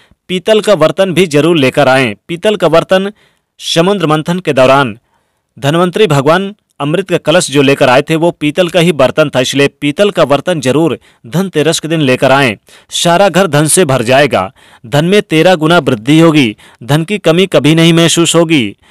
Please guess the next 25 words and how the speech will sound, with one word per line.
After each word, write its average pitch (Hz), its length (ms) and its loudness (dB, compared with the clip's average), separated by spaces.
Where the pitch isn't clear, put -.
दोस्तों, 147 800 0
खासकर 180 560 0
ध्यान 180 320 0
रखिएगा, 139 500 0
इस 190 180 -2
दिन 214 180 2
आप 160 440 0
यानी 151 240 2
कि 220 260 0
फिटकरी 175 420 2
भी 160 120 2
लेकर 147 280 2
आ 127 100 2
सकते 147 340 -2
हैं। 160 300 2
इस 160 140 -2
दिन 202 140 2
आप 175 300 0
माता 156 280 0
लक्ष्मी 165 280 0
को 165 80 0
प्रसन्न 160 340 -2
करने 139 360 -2
के 117 100 -8
लिए 101 200 -4